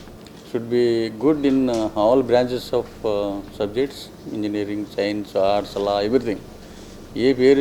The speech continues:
చెప్పినా, ఏ సబ్జెక్ట్ చెప్పినా అది యూనివర్సిటీలో దొరకాలి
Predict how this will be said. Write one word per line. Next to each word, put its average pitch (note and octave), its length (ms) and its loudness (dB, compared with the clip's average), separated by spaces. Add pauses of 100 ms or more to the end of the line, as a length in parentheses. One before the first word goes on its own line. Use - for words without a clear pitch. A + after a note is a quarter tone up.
చెప్పినా, C#3 320 2
ఏ - 100 0
సబ్జెక్ట్ C3 320 6
చెప్పినా C#3 260 2 (160)
అది D3 200 -2 (500)
యూనివర్సిటీలో C3 540 0
దొరకాలి G#2 340 4